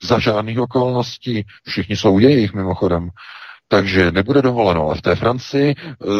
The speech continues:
má revoluční tradici, že? Francie, velká francouzská revoluce, sedmnáct set osmdesát devět, velká tradice,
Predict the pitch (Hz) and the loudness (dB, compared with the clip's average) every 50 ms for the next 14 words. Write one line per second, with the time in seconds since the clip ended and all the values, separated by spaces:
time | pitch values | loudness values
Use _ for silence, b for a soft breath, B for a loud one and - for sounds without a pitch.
0 | 101 98 95 101 101 98 92 87 87 87 92 98 104 113 127 139 139 143 135 - | -2 -4 -6 -4 0 2 2 4 2 2 2 2 2 4 4 2 2 0 -2 -6
1 | - 135 139 - - 101 90 95 95 92 - - 82 76 98 131 135 - - - | -8 -10 -8 -2 0 0 0 0 0 -2 -4 -8 -4 -2 0 0 0 0 -2 -4
2 | 95 95 95 - - - 92 85 73 71 92 101 95 - 110 101 98 - - 95 | -4 -4 -6 -10 -10 -8 -6 -6 -4 -4 -4 -6 -4 -2 0 0 0 -2 -4 -6
3 | 92 - 101 - - - 95 - 101 117 117 139 135 127 117 - - 113 - - | -6 -6 -6 -6 -4 -2 2 2 2 4 4 2 2 2 0 -2 -4 -6 -2 0
4 | 113 107 107 107 107 101 98 - 107 - - - 101 95 98 92 - - 90 87 | 0 0 0 2 0 0 0 -2 -4 -6 -8 -8 -6 -4 -4 -4 0 2 4 4
5 | 87 107 123 127 139 120 101 85 78 90 107 117 107 - 95 95 92 - - 98 | 6 4 4 4 4 2 0 -2 2 2 4 4 4 2 2 0 2 2 0 0
6 | 98 98 110 123 110 - - - 143 151 156 | 0 2 0 -2 -4 -4 -6 -4 -2 -2 -2